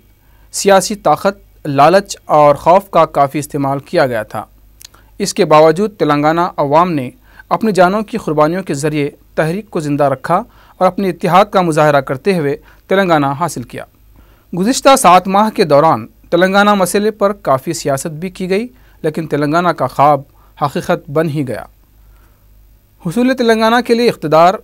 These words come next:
दौलत, मनसब का लालच से पाक तहरीक के साथ तेलंगाना अवाम का जज्बा इस उनतीसवीं रियासत की बुनियादों में शामिल है। तेलंगाना को तरक्की याफ्ता रियासत बनाने के लिए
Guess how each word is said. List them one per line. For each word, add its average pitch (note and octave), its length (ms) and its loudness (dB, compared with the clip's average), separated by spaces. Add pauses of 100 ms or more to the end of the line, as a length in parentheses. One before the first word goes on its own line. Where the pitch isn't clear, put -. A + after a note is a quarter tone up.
(180)
दौलत, D3+ 440 0 (180)
मनसब D3 420 -4
का D3 140 -2
लालच C3+ 280 -4
से - 180 -8
पाक D3 380 -2 (120)
तहरीक D#3 380 -6
के E3+ 260 -6
साथ D#3 400 -2 (460)
तेलंगाना G#3 460 2
अवाम F3 340 2
का D#3+ 120 -2
जज्बा D3+ 420 -4 (420)
इस A3+ 180 -6
उनतीसवीं A3+ 520 -4
रियासत E3 400 0 (180)
की G3 180 -8
बुनियादों D3 440 -2
में D3+ 200 -2
शामिल B2 400 -6
है। G#2 120 -14 (960)
तेलंगाना B3 400 4
को C#4 100 0
तरक्की A3+ 380 0
याफ्ता A#3 280 2
रियासत D#3 440 0
बनाने D3 320 -2
के G3+ 160 -8
लिए F3 240 -6